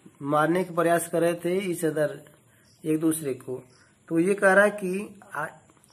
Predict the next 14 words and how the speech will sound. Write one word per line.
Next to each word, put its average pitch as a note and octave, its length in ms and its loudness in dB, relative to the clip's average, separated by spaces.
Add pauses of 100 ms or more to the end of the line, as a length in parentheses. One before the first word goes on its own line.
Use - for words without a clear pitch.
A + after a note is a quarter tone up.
(340)
मुझे D#3 320 2
जो G3 180 2
ल-, E3 400 4
interest E3 500 -2
होती E3 320 0
है C#3 140 0
learn D3 240 2
करने C#3 340 -4
में, D#3 280 -6 (560)
कि A3 460 -2 (240)
ये F3+ 180 6
जो F#3+ 240 2
सोल्जर D#3+ 600 4
हैं, D3+ 520 -2